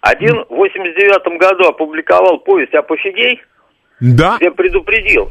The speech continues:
Speaker 1: когда, когда был большой восторг по поводу Бориса Николаевича Ельцина, и на него
Speaker 2: Мгм.
Speaker 1: чуть ли не молились. А Поляков предупредил, как говорится,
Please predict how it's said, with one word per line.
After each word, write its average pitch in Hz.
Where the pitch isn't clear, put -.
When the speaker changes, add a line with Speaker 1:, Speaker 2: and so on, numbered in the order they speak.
Speaker 1:
когда, 165
когда 165
был 170
большой 180
восторг 156
по 139
поводу 175
Бориса 156
Николаевича 156
Ельцина, 147
и 98
на 127
него 135
Speaker 2:
Мгм. 170
Speaker 1:
чуть 156
ли 160
не 165
молились. 175
А 135
Поляков 202
предупредил, 202
как 135
говорится, 160